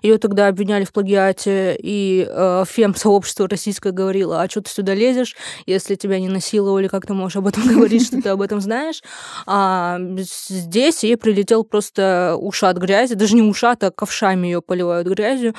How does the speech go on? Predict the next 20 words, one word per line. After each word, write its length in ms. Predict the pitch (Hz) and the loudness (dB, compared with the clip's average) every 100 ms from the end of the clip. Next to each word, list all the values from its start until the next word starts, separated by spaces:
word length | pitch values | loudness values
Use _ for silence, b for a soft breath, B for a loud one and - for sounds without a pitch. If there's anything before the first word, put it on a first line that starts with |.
| B B B | B B B
за 80 | 185 | -6
то, 120 | 196 | -6
что 160 | - 190 | -4 -4
вот 120 | 180 | -4
она 140 | 180 175 | -10 -8
таджичка 560 | 180 180 269 285 - | -6 -2 -2 -2 -2
и 60 | 190 | -2
поёт, 420 | - 180 208 233 208 | 0 0 0 0 -2
э, 420 | 180 180 180 180 _ _ _ - | 0 0 0 -2 _ _ _ -4
про 180 | 190 175 | -2 0
то, 260 | - 269 | 2 2
как 220 | 269 208 | 4 0
сложно 360 | - 226 208 202 | 2 0 0 0
<laughs> 80 | 220 | 2
быть 160 | 233 208 | 2 0
русской 320 | 220 - 190 | -4 -4 -4
женщине, 720 | 214 220 - 196 180 175 175 190 | -2 -4 -4 -6 -6 -8 -10 -8
жить 260 | 196 214 | -2 -2
в 80 | - | -2
России 460 | 202 - - 170 | -6 -6 -12 -12